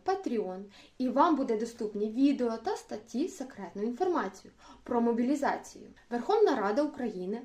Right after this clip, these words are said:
прийняла в цілому як закон законопроект десять триста сімдесят дев'ять про посилення відповідальності за військові правопорушення. Коли особи не стали на військовий облік чи не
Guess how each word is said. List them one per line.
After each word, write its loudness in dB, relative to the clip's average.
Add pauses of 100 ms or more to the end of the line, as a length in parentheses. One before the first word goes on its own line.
прийняла 2
в -6
цілому 0
як -2
закон -4 (100)
законопроект -4 (100)
десять -6
триста -6
сімдесят -8
дев'ять -8 (340)
про 2
посилення 0
відповідальності -6
за 2
військові -4
правопорушення. 4 (400)
Коли 0
особи 2
не 2
стали -6
на -6
військовий -2
облік -6
чи -6
не 0